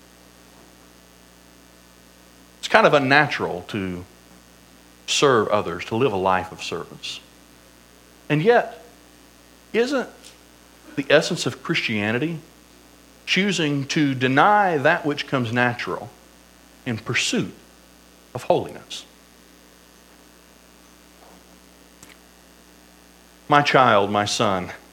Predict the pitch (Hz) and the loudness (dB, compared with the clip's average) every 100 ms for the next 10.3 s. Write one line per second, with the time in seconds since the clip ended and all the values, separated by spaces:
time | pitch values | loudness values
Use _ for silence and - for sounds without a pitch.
0 | - 147 147 120 110 101 - 95 - - | -4 0 2 4 2 0 0 -2 -2 -10
1 | - - - - - - - 135 - - | -16 -20 -20 -20 -20 -20 -4 -2 0 2
2 | 123 107 95 - 113 95 95 90 85 92 | 2 0 -8 -6 -8 -6 -2 0 0 -4
3 | 87 101 95 - 80 80 - - - - | -2 -2 -2 -6 -8 -12 -18 -20 -20 -20
4 | - - - - - 139 139 120 - - | -20 -20 -20 -20 -14 4 6 6 2 -8
5 | - - - 160 143 151 220 214 170 151 | -18 -20 -18 -10 2 6 8 6 6 4
6 | 143 135 123 - - - 120 117 120 120 | 4 2 0 -8 -18 0 2 4 6 4
7 | 113 104 101 110 98 107 104 95 - - | 4 0 0 -2 -2 0 0 -2 -10 -20
8 | - - - 135 117 104 98 98 98 110 | -20 -20 -2 0 2 -2 0 2 4 2
9 | 92 107 101 - 156 151 143 - 143 - | -2 -4 -6 -6 -6 -4 -8 -8 -10 -10
10 | - - | -14 -16